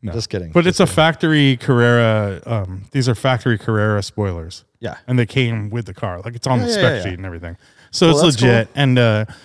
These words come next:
Speaker 1: but now it's, like, cool to have this, right? Like, um, so I have that to hang up in our spot too.
Speaker 2: Cool.
Speaker 1: Um, but yeah, I think, I think unless Nick says otherwise or doesn't wanna hang 'em up here, then I'll just bring 'em
Speaker 2: No, I
Speaker 1: here.
Speaker 2: think,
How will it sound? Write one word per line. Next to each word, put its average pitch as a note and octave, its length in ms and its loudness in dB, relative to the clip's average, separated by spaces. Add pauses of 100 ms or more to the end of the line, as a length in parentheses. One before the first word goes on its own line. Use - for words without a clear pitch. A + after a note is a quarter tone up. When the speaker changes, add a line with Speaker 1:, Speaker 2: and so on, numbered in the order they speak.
(180)
Speaker 1:
but D#3+ 140 4
now D#3 340 4
it's, C#3+ 160 2
like, B2+ 120 -6
cool G3+ 280 4
to A#2+ 80 4
have G#2 240 0
this, G2+ 240 -6
right? B2 300 -2
Like, A#2+ 240 -6 (120)
um, G2+ 460 -6
so - 180 -2
I A#2+ 60 4
have A#2 200 2
that A2+ 280 0
to G2 80 -8
hang G2+ 220 -6
up F#2+ 160 -10
in F#2+ 60 -12
our E2+ 100 -12
spot - 300 -12
too. F2+ 200 -12 (240)
Speaker 2:
Cool. A2+ 240 -8 (540)
Speaker 1:
Um, G2 400 -6
but A2+ 240 -4
yeah, C3 180 2
I F#2+ 80 -2
think, A#2+ 320 -6 (100)
I A#2 140 -4
think B2 240 -2
unless B2+ 340 -2
Nick C3 220 2
says B2 300 0
otherwise C#3 480 2
or A#2 40 4
doesn't A#2 280 0
wanna A#2 200 -2
hang B2 200 0
'em A#2+ 80 0
up A#2+ 180 -4
here, E3 240 -4 (720)
then G2 380 -8
I'll G2 120 -8
just G2+ 160 -14
bring G#2 140 -6
'em A2 60 -2
Speaker 2:
No, B2 100 2
I C3+ 40 2
Speaker 1:
here. C#3 100 2
Speaker 2:
think, A2 200 -6